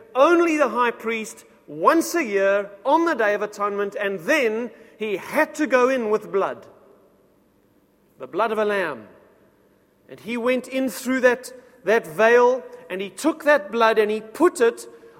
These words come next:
on the lid of a box in which were the Ten Commandments. And the, the lid of that box was called the mercy seat.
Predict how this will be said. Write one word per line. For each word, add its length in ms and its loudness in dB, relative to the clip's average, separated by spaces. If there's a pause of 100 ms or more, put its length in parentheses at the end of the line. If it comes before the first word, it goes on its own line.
(100)
on 260 0
the 80 6
lid 640 6 (280)
of 120 0
a 60 4
box 640 0 (640)
in 260 0
which 360 -2
were 440 2
the 100 -4
Ten 460 -2
Commandments. 1080 -2 (1000)
And 120 -14
the, 360 -10
the 100 -4
lid 300 2
of 100 -2
that 260 0
box 400 0
was 200 -8
called 520 -4 (640)
the 120 -6
mercy 460 -6
seat. 440 -20